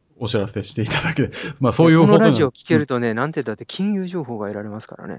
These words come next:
Speaker 1: そうですよ。もうこんなに幅の広いラジオってなかなかないですよね。
Speaker 2: <laughs> なんか絞れよって言われるかもしれないけど、<laughs> 一回俺ら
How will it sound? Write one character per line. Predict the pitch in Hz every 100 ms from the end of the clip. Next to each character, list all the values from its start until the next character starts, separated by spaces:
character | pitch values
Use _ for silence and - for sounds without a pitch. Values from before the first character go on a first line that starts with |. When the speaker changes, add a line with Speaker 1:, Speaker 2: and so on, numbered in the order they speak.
| 101
Speaker 1:
そ | - 175
う | 101
で |
す | -
よ。 | 90 - -
も | 117 143
う |
こ | 143 220
ん | 226
な | 208
に |
幅 | 190 190
の | 185
広 | 170 117
い | 98
ラ | 98
ジ | -
オ |
っ |
て | 98
な | 120
か |
な | 135
か | 127
な | 95
い |
で | 78
す |
よ | 82
ね。 | 85 104 107 _ _ - - 147
Speaker 2:
<laughs> | - - - - 185 185
な | 139
ん | 170
か | 139
絞 | - 131 160
れ |
よ | 127 101
っ |
て | -
言 |
わ | -
れ | 135
る |
か | -
も | 135
し | -
れ | 123
な |
い | 110
け | 113
ど、 | - - - -
<laughs> | _ - - -
一 | 135
回 | 190
俺 | 139 135
ら | 117